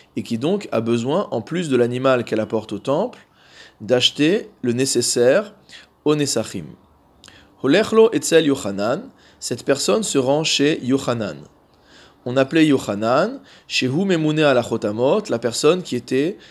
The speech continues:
responsable de ces sceaux. Noten lo Maot, la personne paye à Yochanan la valeur des Nesachim, Umkabel Mimenu Chotam, et reçoit en échange un Chotam, un sceau.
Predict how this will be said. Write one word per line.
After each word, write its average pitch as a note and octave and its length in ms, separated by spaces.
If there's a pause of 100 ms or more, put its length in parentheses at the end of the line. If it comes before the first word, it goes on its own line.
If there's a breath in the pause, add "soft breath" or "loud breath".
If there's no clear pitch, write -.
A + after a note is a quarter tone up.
(160 loud breath)
responsable D3 960
de A#2+ 140
ces A#2+ 180
sceaux. F#2 320 (1040 loud breath)
Noten C3 400
lo F#3+ 120
Maot, C3 580 (1000 soft breath)
la A2+ 140
personne C#3+ 560 (100)
paye D#3 440 (240)
à A#2+ 80
Yochanan B2 680
la A2 140
valeur A#2+ 580
des G#2+ 140
Nesachim, G#2 600 (580 loud breath)
Umkabel C3 500
Mimenu D#3 400
Chotam, A#2+ 640
et C3 60
reçoit C#3+ 520
en B2 120
échange B2 580
un B2 80
Chotam, A2+ 560
un G#2+ 140
sceau. E3+ 420